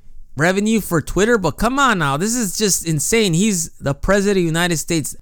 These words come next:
the most powerful and honorable position in the U S, and look what he did. He completely disgraced it. The U S is a laughing stock of the world, and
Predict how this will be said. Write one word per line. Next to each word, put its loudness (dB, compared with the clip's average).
the -2
most 0
powerful 0
and 0
honorable 0
position 0
in -2
the -2
U 2
S, -6
and -4
look -6
what 0
he 0
did. 2
He 0
completely -2
disgraced -2
it. -6
The -4
U 0
S -2
is -4
a 0
laughing -4
stock -4
of -10
the -2
world, 0
and -8